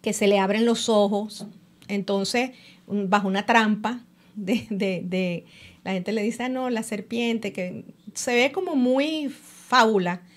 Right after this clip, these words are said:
pero realmente aquí, literalmente, lo que sucede es que se le aparece Satanás a la mujer, le metió un, un cuento que le comió el coco,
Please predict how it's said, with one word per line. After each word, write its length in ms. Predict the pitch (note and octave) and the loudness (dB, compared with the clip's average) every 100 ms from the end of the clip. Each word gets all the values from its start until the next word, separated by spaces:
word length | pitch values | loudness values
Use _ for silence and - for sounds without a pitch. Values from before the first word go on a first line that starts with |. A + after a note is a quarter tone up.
| - - _ | -20 -20 _
pero 160 | - A3 | -2 2
realmente 400 | A3+ A#3 C4+ C4+ | 4 4 2 2
aquí, 600 | C#4+ C#4 D4 C#4+ C4 - - | 0 0 0 0 -2 -6 -10
literalmente, 920 | A3 A3+ A3+ G#3+ A3 A#3 G#3 G3+ G#3 - | -2 -2 0 2 2 2 0 -2 -4 -6
lo 120 | F#3+ | -6
que 100 | G#3 | -6
sucede 380 | - F#3+ G3+ G#3 | -6 -4 0 0
es 60 | |
que 100 | B3 | -2
se 120 | A#3 | -4
le 80 | A3 | -4
aparece 540 | F#3+ F#3 F3 A3 A#3 C4+ | -2 -2 0 0 -2 -6
Satanás 680 | C4+ C4 B3+ A#3+ A#3 A#3 - | -4 -2 -2 0 0 -4 -8
a 100 | - | -4
la 100 | F#3+ | -2
mujer, 480 | G3 G#3+ B3+ A#3 A3+ - - - - | 0 -2 0 0 -2 -8 -20 -16 -2
le 320 | G3+ G#3 G3+ | 0 2 2
metió 320 | G3+ F#3+ B3 | 0 -2 -2
un, 220 | C#4+ C#4+ - _ - | -2 -4 -8 _ -8
un 260 | C4 C4+ C4+ | -4 -2 0
cuento 400 | C#4 C4+ C4 C#4 | 2 2 0 -2
que 100 | A#3 - | -4 -4
le 220 | G3+ G3 | -4 -2
comió 280 | G3 G#3 B3+ | -2 -2 -2
el 120 | C4+ | 0
coco, 460 | C#4 A#3+ A#3+ C4+ | 0 0 -4 -6